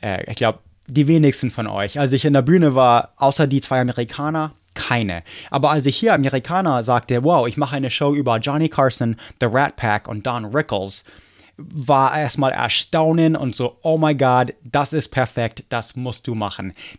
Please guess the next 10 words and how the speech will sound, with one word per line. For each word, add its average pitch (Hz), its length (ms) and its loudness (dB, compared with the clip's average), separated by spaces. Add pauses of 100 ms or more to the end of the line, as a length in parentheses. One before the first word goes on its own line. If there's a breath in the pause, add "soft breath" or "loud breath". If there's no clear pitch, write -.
Das 151 420 -2 (140)
ist - 400 -2
Amerikaner. 110 960 -2
Nichts 147 580 0
ist 131 240 -8
mehr 123 420 0
Amerikaner 107 920 -2
als 104 360 -2 (240 loud breath)
Rat 123 280 0
Pack, 107 340 -2